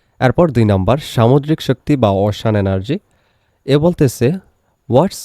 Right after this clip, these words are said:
ocean energy? সামুদ্রিক শক্তি কি?" বি বলবে, "It's a renewable energy source, এটি একটি নবায়নযোগ্য শক্তির উৎস।" এরপর আবার এ, "Why call it green energy? এটাকে সবুজ শক্তি বলা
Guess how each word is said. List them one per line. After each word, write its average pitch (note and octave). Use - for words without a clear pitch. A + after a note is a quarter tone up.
ocean D3+
energy? E2+
সামুদ্রিক D#3
শক্তি -
কি?" -
বি D3+
বলবে, F#3
"It's A#2
a G#2+
renewable C#3+
energy G2
source, A2+
এটি G2+
একটি G#2
নবায়নযোগ্য A#2
শক্তির G2
উৎস।" F#2+
এরপর C3+
আবার G#2+
এ, B2
"Why C3+
call A2
it G2+
green G2+
energy? F#2+
এটাকে C#3
সবুজ B2
শক্তি -
বলা G2